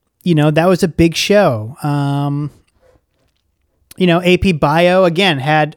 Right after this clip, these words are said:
a couple of, um, had a couple of leads that were kind of, like, have, you know, in their, in their moment, you know, like, y-, the, you know, Glenn Howerton and, and Patton Oswalt sort of had that cultural cachet to be like, "Oh, I'm gonna tune into that."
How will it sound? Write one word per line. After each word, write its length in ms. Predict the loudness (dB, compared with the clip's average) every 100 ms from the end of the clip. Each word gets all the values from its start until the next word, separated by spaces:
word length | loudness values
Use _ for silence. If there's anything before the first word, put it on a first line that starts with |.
| -12
a 60 | -10
couple 340 | -8 -6 -4
of, 260 | -4 -6 -2
um, 520 | 0 0 -2 -6 -10 _ _ _ _ _ _ _ _ _ _ _ _ _
had 100 | -2
a 60 | -2
couple 320 | -2 -6 -4
of 120 | -4
leads 460 | -2 -2 -2 -4 -2
that 140 | -2
were 140 | 0 0
kind 180 | 0 0
of, 120 | -2
like, 440 | -4 -4 -10 -20 _ _ _ _ _ _ _ _ _ -12
have, 260 | -4 -4 0
you 80 | 0
know, 80 | 2
in 200 | 2 2
their, 260 | 2 0
in 200 | -2 -2
their 140 | 0 2
moment, 500 | 2 0 -4 -12 -8
you 60 |
know, 200 | -6 -6
like, 240 | -6 -10 -12 -18
y-, 140 | -18
the, 300 | -14 -10 -10 -10 -14
you 80 | -14
know, 140 | -12
Glenn 200 | -10 -6
Howerton 280 | -2 -2 -2
and, 140 | -4 -4
and 240 | -4 -4
Patton 260 | -4 -2 -2
Oswalt 340 | -2 -2 -4
sort 140 | -6
of 80 | -6
had 240 | -4 -4 -2
that 300 | -4 -6 -14 -20 -20 -20 -20 _ _ _
cultural 460 | -4 -2 0 0
cachet 440 | 0 -2 0 2 0
to 60 |
be 80 | 0
like, 140 | -4 0
"Oh, 160 | 0
I'm 80 | 0
gonna 140 | -2 -4
tune 240 | -4 -2
into 180 | -2 -4
that." 260 | -6 -20